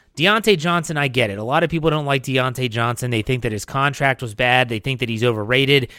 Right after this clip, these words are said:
He didn't score a touchdown last season. We all know this. These have been talking points that have been uttered literally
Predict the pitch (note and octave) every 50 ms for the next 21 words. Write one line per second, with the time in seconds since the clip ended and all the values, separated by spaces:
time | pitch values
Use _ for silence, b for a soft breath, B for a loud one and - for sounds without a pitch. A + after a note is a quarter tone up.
0 | B B - C3 C3+ D#3 F3 F3+ D#3 - D#3+ D3+ C#3+ C3+ - C#3+ C#3+ C3+ - -
1 | C#3+ C3 C3 C3 C3 B2+ B2 - - C3 C3 B2+ C3+ C3 A#2+ A#2+ C#3 D3 D3 D3
2 | D#3 D3+ C#3 C#3 C3 A2 E2+ - - - - - _ _ - B2+ C#3 D3 C#3 D3+
3 | C#3 A#2+ C3 C#3 C#3+ C#3+ C#3+ C#3 C3 B B B B B _ - D#3 D3 D3 C#3+
4 | - D3+ C3+ - - D3 C#3+ C3 - C#3+ B2+ C3 A#2 B2+ C3 C3 B2+ A#2 b b
5 | b b b b - C3+ C#3+ D3 C#3+ C#3 C3+ - - - C3+ C#3 C#3 C#3+ D3+ E3
6 | D#3+ E3 D#3+ D#3 D3+ D3+ C#3+ C#3